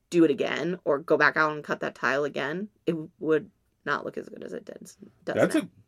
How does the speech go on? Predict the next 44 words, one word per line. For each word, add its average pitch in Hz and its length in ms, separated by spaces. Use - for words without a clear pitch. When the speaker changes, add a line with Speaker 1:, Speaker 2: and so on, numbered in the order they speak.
Speaker 2:
that's 151 140
a 202 60
great 131 400
example, 117 400
and 92 100
I 104 80
was 104 160
not 101 220
expecting 98 480
it 87 120
to 92 80
go 127 240
there. 95 380
I 107 120
expected 139 520
the 107 80
wall, 101 320
but 92 100
I 92 40
didn't 101 160
expect - 320
that. 131 240
And 101 100
it's 92 160
true. 123 440
The 101 80
centimeter 139 640
tile, 127 440
like, 107 180
where 107 160
it's 98 160
off 104 320
by 104 120
a 98 80
little 98 220
Speaker 1:
Yeah. 135 200
Speaker 2:
bit, 170 140
can 87 200
really 117 460
mess 98 340
up 95 320
everything. 92 580
Speaker 1:
Yeah. 175 300
Speaker 2:
And, 117 640